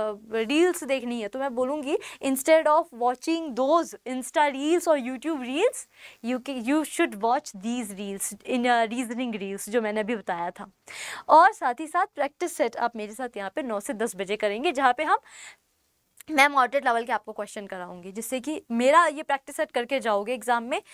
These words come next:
तो आपका प्री तो आराम से निकल जाने वाला है। यहाँ पे अभी हम, मैं प्री के चल रहे हैं। मेंस के लिए और प्री प्लस मेंस पूरा सिलेबस के लिए मैं वन शॉट वीडियो every Monday ला रही होती हूँ।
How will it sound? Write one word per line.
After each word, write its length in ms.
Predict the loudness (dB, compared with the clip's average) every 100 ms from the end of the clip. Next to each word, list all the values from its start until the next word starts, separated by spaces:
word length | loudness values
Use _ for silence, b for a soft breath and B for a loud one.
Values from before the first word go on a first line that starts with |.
| B B
तो 60 | 4
आपका 440 | 4 _ 4 4 2 -4
प्री 200 | -2 -2
तो 140 | -4
आराम 560 | -6 -2 2 4 2 0
से 140 | -8
निकल 240 | -6 -6
जाने 280 | -6 -8 -6
वाला 200 | -4 -4
है। 160 | -2 0
यहाँ 140 | 0
पे 120 | 2
अभी 160 | 2 2
हम, 120 | -4
मैं 220 | 0 0
प्री 180 | 0 -6
के 160 | -4 -4
चल 180 | -2 -4
रहे 160 | -6
हैं। 160 | -14 -20 _ B B B B
मेंस 420 | 2 4 2 0
के 140 | 0 0
लिए 360 | 0 0 0
और 200 | 4 2
प्री 260 | 2 -4 -2
प्लस 280 | 0 0 -2
मेंस 220 | -8 -8
पूरा 220 | -2 -2
सिलेबस 440 | -2 -2 0 0
के 120 | -2 -4
लिए 140 | -2
मैं 100 | -2
वन 180 | -2 -4
शॉट 240 | -6 -6
वीडियो 400 | -6 -2 0 0 0
every 260 | -4 0 -2
Monday 280 | 0 -2
ला 160 | 0 0
रही 180 | 0 -2
होती 280 | -2 -2 -4
हूँ। 200 | -2